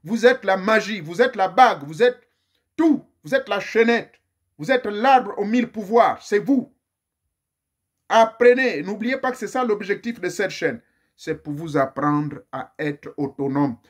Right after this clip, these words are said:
C'est pour vous apprendre à l'auto-initiation. C'est pour vous apprendre à vous connecter avec vous-même,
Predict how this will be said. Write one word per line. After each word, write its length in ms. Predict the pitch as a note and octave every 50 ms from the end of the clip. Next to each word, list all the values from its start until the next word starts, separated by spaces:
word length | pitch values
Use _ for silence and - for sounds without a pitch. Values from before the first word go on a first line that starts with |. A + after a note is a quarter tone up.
| _ _ _
C'est 200 | - F#3 E3 E3+
pour 120 | E3+ D#3
vous 160 | D#3 F#3 E3
apprendre 600 | F3 D#3+ D#3 - - E3+ F3 F3 F3 F3 D#3 D#3+ -
à 100 | - D#3
l'auto-initiation. 1300 | D#3 D#3+ D#3+ D#3+ D3+ - F3+ F3+ F3 E3 D#3+ D#3+ D3+ D3 - E3+ D#3 C#3+ C#3+ - - F#3+ F3+ E3 D3 - _ _ _ _
C'est 180 | - F#3+ E3
pour 120 | - F#3 F3
vous 140 | F#3+ G3
apprendre 560 | G3+ F3 F3 - F#3 G3 G3+ G#3 G#3 G#3 G3+ -
à 80 | - E3+
vous 140 | E3+ G#3+ G#3+
connecter 520 | - F#3+ F#3 F#3 F#3 F3+ - - G#3 G#3+
avec 320 | D3 E3+ F#3+ G3+ G3+ - E3+
vous-même, 480 | D#3 F#3+ G#3 G3+ G3 G#3+ G3 E3 C#3+